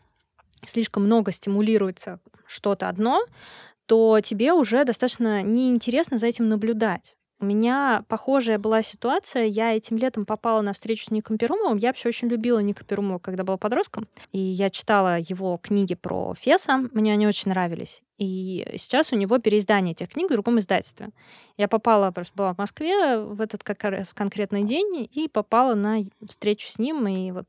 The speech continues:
э, купила новую книгу, новое переиздание «Алмазный меч, деревянный меч», взяла автограф, пообщалась, так вспомнила,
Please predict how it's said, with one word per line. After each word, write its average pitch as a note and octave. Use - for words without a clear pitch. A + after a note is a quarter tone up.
э, F#3+
купила A3+
новую G3
книгу, E4
новое G#3
переиздание F#3
«Алмазный F#3
меч, F#3
деревянный G3
меч», D#4
взяла F#3+
автограф, A3+
пообщалась, B3+
так -
вспомнила, G3